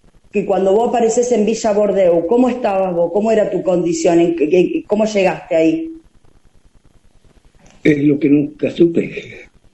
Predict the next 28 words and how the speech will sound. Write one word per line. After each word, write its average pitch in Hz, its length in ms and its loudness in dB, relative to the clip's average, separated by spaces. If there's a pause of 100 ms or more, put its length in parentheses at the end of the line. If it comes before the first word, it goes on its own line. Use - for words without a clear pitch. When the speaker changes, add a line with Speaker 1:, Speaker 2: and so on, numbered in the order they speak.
(1600)
Speaker 2:
Aparentemente 160 680 2
me 151 80 4
dejaron 123 500 0
ahí. 165 200 0 (1400)
Eh, 113 640 2
en 160 160 6
un 151 60 6
descampado. 120 760 -2 (1700)
Y 143 520 4 (560)
seguí 160 300 4
las 170 140 2
luces 190 320 0
de 180 100 4
la 165 120 -2
ciudad 190 560 -2
hasta - 160 -6
llegar 135 300 0
a 143 40 2
una 139 140 0
estación 147 360 2
de 147 120 0
servicio. 151 580 2
Y 131 140 2
en 127 60 -2
la 127 60 -4
estación 147 380 0
de 139 60 -4
servicio 147 840 0